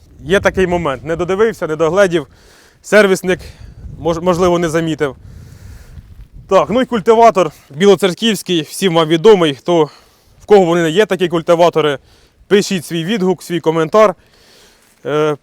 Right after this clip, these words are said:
принципі, по культиватору питань немає, але є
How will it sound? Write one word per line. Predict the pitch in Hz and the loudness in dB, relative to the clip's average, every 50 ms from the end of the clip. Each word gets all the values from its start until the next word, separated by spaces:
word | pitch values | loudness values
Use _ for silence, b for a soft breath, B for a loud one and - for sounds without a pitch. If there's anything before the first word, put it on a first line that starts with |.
| _ _ _ _ | _ _ _ _
принципі, | - 196 240 233 208 160 - 165 147 175 | 2 4 4 4 4 0 -4 -8 -8 -8
по | 135 - 202 | -6 -6 -4
культиватору | - 208 196 156 - 196 185 185 180 165 - 160 156 156 147 135 127 b b b b b b b b b b b _ | -4 -4 -2 0 0 2 4 4 4 4 2 0 0 0 -2 -4 -6 b b b b b b b b b b b _
питань | 190 190 - - 190 170 160 | -2 0 4 4 4 4 2
немає, | 165 175 196 226 240 220 220 202 196 190 _ _ _ _ _ _ _ _ _ _ _ _ _ | 0 0 2 2 2 2 2 0 -2 -6 _ _ _ _ _ _ _ _ _ _ _ _ _
але | - 160 175 196 214 233 | -2 0 2 4 4 4
є | 240 233 226 214 | 4 4 4 2